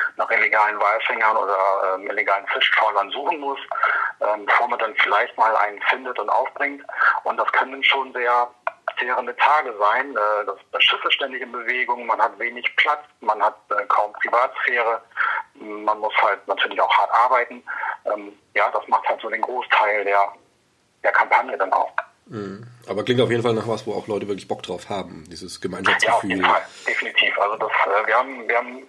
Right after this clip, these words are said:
Speaker 1: viele Bewerber zum Glück, die, die halt, äh, genau diesen Weg suchen, die halt was verändern wollen, wie ich ja schon sagte, und, ähm, die melden sich dann bei uns und ziehen das dann auch durch.
Speaker 2: Wie ist das so, wenn die es dann durchgezogen haben? Also klar, mehrere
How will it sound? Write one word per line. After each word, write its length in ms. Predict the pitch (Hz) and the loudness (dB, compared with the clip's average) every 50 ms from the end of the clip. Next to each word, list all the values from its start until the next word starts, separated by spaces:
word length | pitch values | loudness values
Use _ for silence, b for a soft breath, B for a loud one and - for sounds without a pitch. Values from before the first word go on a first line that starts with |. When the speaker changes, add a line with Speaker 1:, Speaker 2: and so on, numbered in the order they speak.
| - - | -2 0
Speaker 1:
viele 180 | - - 196 | 0 0 -4
Bewerber 480 | - 156 135 135 139 139 139 143 143 143 - | -6 -4 -2 2 2 4 4 4 2 0 -2
zum 120 | 143 135 131 | -4 -4 -4
Glück, 180 | 131 135 - B B 135 139 B B B - | -6 -6 -6 B B 2 2 B B B -4
die, 340 | 123 117 113 113 117 - - 139 131 | -6 -4 -2 -2 -2 -4 -8 -12 -10
die 160 | 120 123 120 | -6 -2 0
halt, 200 | 113 117 120 117 - - | 2 0 0 -2 -4 -2
äh, 220 | 120 110 113 117 113 | 0 2 2 2 0
genau 320 | 113 110 113 117 135 156 | 0 0 2 2 2 0
diesen 300 | 139 139 135 135 135 123 | 0 -4 -6 -6 -8 -6
Weg 180 | 123 123 123 - | -6 -6 -6 -4
suchen, 320 | - - - - 190 160 | -4 -4 -2 -4 -4 -4
die 140 | 139 127 120 | -2 0 0
halt 160 | - - - - | 0 0 0 -2
was 120 | - 110 - - 127 | -4 -4 -2 -2 0
verändern 380 | 135 - - 139 147 139 131 | 0 0 2 0 -2 -2 0
wollen, 360 | 127 127 127 127 127 123 123 B 131 B B B B B - | 0 0 2 2 2 0 -2 B 0 B B B B B -4
wie 80 | - | 0
ich 80 | - - | 0 2
ja 100 | - 120 | 2 2
schon 200 | - - 120 113 | 2 0 0 0
sagte, 340 | 104 104 110 110 - - 123 113 113 117 104 101 | 2 2 2 2 0 -2 -2 0 0 0 0 -2
und, 220 | 107 107 104 101 - | -2 -4 -6 -6 -4
ähm, 440 | 101 101 101 104 104 104 101 101 101 - - - - - - _ _ _ _ _ _ - - - | 0 0 0 0 0 -2 -8 -10 -12 -16 -10 -10 -10 -10 -10 _ _ _ _ _ _ -6 -4 -2
die 80 | 120 127 | -4 -2
melden 280 | 123 117 120 127 127 | 0 2 0 0 0
sich 120 | 127 127 - | -4 -4 -4
dann 120 | 117 - | -2 0
bei 120 | - 117 95 | 2 2 2
uns 260 | 95 104 110 107 104 - | 2 2 0 0 -4 -2
und 260 | - 95 101 101 - - | -2 -2 -2 0 -2 -2
ziehen 120 | - 104 | 0 0
das 120 | 104 98 - | -2 0 0
dann 100 | 110 104 | 0 2
auch 120 | 92 - - | 2 0 2
durch. 280 | - 101 92 - - _ _ - - B B B B B B B B B B B _ | 2 -2 -2 -4 -8 _ _ -10 -10 B B B B B B B B B B B _
Speaker 2:
Wie 60 | - | -4
ist 120 | 110 - - | 0 2 2
das 80 | 151 | 4
so, 140 | 127 139 127 | 4 4 4
wenn 80 | 113 117 | 4 4
die 60 | 123 | 2
es 80 | 120 123 | 2 0
dann 100 | 120 107 | 0 0
durchgezogen 520 | 120 110 - - 123 - 107 98 98 87 | 0 0 -2 -4 -2 0 0 0 0 -2
haben? 220 | 104 120 151 156 120 | -2 0 2 2 2
Also 200 | 110 104 107 101 | 2 2 0 -2
klar, 260 | - 120 110 117 120 | 0 0 0 0 0
mehrere 640 | 113 110 113 107 107 110 104 104 104 104 107 107 110 | 0 -2 -2 0 -2 -2 -2 -2 -2 -2 -2 -4 -6